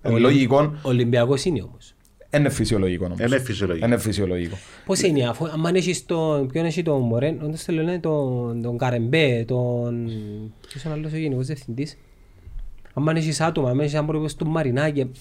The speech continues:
Speaker 2: πολλά δύσκολο, ρε φίλε, διαδικασίες. Το προπονητικό του, το γήπεδο του, τα πάντα.
Speaker 3: Ναι, αλλά εν, εν, εν, εν έχει healthy το πράγμα.
Speaker 2: Ε, τι να κάνει ο Ολυμπιακός,
Speaker 3: Δηλαδή,
Speaker 2: ρε φίλε;
Speaker 3: αν δεν έχεις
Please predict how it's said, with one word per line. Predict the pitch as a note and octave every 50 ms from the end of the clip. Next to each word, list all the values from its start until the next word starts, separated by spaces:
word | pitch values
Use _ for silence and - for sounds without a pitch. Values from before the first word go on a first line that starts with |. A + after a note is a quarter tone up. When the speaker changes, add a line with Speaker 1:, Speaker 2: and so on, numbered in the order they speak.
| - - - - - - - -
Speaker 2:
πολλά | - F3 F#3 F#3+ G3+
δύσκολο, | G3 G#3 - - - - F#3 D#3 C3
ρε | A#2 G#2
φίλε, | A2+ C3+ D#3 D#3+
διαδικασίες. | E3+ F3 F3 F#3 F3 D#3 C3+ B2 - G3+ G#3 G3 C3+ G#2+ - - - - - - - - - - - - - - -
Το | - D#3+
προπονητικό | - E3+ D#3+ E3 D#3 C3+ C3 D3+ F#3 F3+
του, | E3 D3+ D3
το | B2+ C3+
γήπεδο | B2+ C3 F3+ F3 F#3+ F3 D#3 C#3+ C3+
του, | B2+ B2 B2 B2 B2 B2 B2 B2+ B2+
τα | F3 E3
πάντα. | G#3 A3 A3 G3+ D#3
Speaker 3:
Ναι, | D3+ F3+
αλλά | F3+ F#3+
εν, | F#3+ F#3
εν, | D3 D#3 D#3+ D3+
εν, | - D3+ D#3+ E3+
εν | E3 - C3+ C#3+ D#3 E3
έχει | E3+ D3+ - - C#3+
healthy | A#2+ G2 - - - - E2 D#2+ D#2
το | -
πράγμα. | - - - - - - - - - - -
Speaker 2:
Ε, | -
τι | G#3 D4
να | D#4 C#4
κάνει | F#3 D3+ C3 B2
ο |
Ολυμπιακός, | A#2+ A#2 A#2 A2+ A2+ A#2 C3
Speaker 3:
Δηλαδή, | C3 B2 A#2+
Speaker 2:
ρε | A#2
φίλε; | A#2 B2+ B2+ B2+
Speaker 3:
αν | A#2+ A#2+ A2
δεν | A2 A2 C#3 D#3
έχεις | E3+ E3 E3+ F3 -